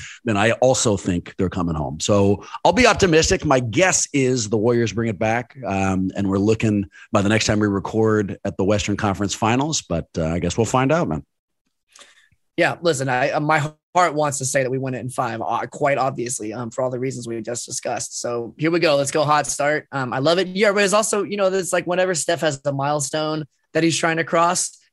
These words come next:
Speaker 2: um, he tends to play poorly 'cause I think he gets in his head about it, right? And he just crossed five hundred threes for the playoffs. So that one's behind him.
Speaker 1: Yeah.
Speaker 2: You know, he got it in real ugly fashion, and now he doesn't have to think about it anymore. So here we go, Steph.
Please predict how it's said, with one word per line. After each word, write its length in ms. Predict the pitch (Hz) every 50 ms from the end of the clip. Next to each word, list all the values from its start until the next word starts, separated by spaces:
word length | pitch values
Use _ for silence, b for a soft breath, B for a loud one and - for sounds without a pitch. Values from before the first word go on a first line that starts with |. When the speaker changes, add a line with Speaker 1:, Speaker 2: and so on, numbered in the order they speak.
| _ -
Speaker 2:
um, 220 | 143 160 160 151
he 100 | 160 175
tends 240 | 156 - 170 160 143
to 60 | 160
play 260 | 135 175 175 170 165
poorly 320 | 135 147 151 165 175 185 175
'cause 120 | 165 151
I 60 | 143
think 140 | 139 160 151
he 60 | 165
gets 160 | 151 165 151 151
in 120 | 151 143
his 120 | 143 127
head 120 | 139 143 170
about 240 | 151 165 160 160 180
it, 100 | 175 -
right? 120 | 170 180
And 100 | 165 160
he 40 | 160
just 280 | 139 170 170 160 - -
crossed 280 | - 143 151 143 -
five 180 | - 139 147 147
hundred 240 | 147 143 135 135 -
threes 300 | 143 151 151 147 143 -
for 80 | 147
the 60 | 143 135
playoffs. 480 | - 139 143 151 165 175 180 - -
So 420 | - - 160 156 151 143 127 B B B B _
that 160 | - 170 240
one's 200 | 269 285 285 262
behind 460 | 226 285 269 277 269 269 247 208 180 180
him. 240 | 170 170 180 175 - -
Speaker 1:
Yeah. 60 | 214
Speaker 2:
You 60 | 208
know, 120 | 190 185
he 100 | 196 202
got 200 | 170 175 175 190
it 80 | 190 156
in 140 | 156 160 160
real 240 | 160 180 196 180 180
ugly 220 | 190 - 175 160
fashion, 420 | 139 190 196 190 180 - 143 147
and 140 | 151 151 151
now 140 | 156 165 180
he 60 | 185
doesn't 180 | 180 180 160 170
have 100 | 160 -
to 80 | -
think 140 | 165 220 175
about 240 | 175 160 160 156 147
it 40 | 143
anymore. 400 | 151 147 143 143 139 139 139 131
So 260 | - - 143 147 139
here 120 | 135 170
we 80 | 170 170
go, 140 | 160 151 143
Steph. 400 | - - - - - - -